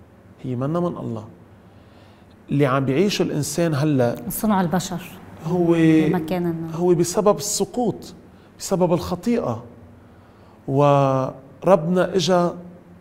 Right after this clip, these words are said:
Speaker 1: وعطانا الحياة بتجسده، بصلبه، بقيامته، قضى على الخطيئة. ولكن هل نحن شركاء للرب يسوع المسيح بقيامته،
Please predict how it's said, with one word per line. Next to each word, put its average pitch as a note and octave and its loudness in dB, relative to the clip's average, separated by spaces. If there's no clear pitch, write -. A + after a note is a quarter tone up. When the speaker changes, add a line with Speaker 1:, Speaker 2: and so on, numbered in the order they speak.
Speaker 1:
وعطانا E3 0
الحياة A3+ 2
بتجسده، C#3+ 2
بصلبه، C#3 4
بقيامته، D3 2
قضى G#3+ 8
على D3 6
الخطيئة. C3 -4
ولكن F3 0
هل G3 0
نحن D#3+ -4
شركاء F3 2
للرب D#3+ 2
يسوع D3+ -2
المسيح D3+ -4
بقيامته، E3+ 2